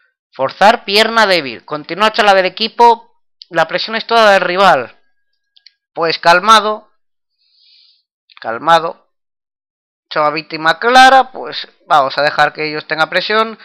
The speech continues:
Creo que han podido estar mucho y podéis, y tener lo necesario para,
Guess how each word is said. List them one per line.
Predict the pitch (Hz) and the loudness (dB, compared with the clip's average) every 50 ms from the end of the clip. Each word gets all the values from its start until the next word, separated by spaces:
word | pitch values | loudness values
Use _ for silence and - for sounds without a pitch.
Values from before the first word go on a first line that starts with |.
| - - - _ _ | -20 -20 -20 _ _
Creo | - - 139 139 | -10 -10 -8 -2
que | - | -2
han | 151 147 | -2 -2
podido | 139 160 160 165 156 | -2 -4 -4 -4 -2
estar | - 165 160 165 | 0 0 0 -2
mucho | 190 214 226 - 233 | -4 -12 -8 -6 -6
y | 220 | -6
podéis, | - 180 160 156 160 156 156 151 151 151 151 147 147 147 143 - | -4 -4 -4 -4 -4 -4 -6 -8 -10 -12 -12 -12 -14 -16 -16 -16
y | 143 | -12
tener | - 143 139 147 147 | -8 -8 -8 -8 -8
lo | 147 | -10
necesario | 147 147 - - 147 - 190 180 175 170 165 165 | -10 -10 -10 -8 -4 0 0 2 2 0 -2 0
para, | 165 165 165 165 165 165 160 - | 2 2 4 4 4 4 2 -2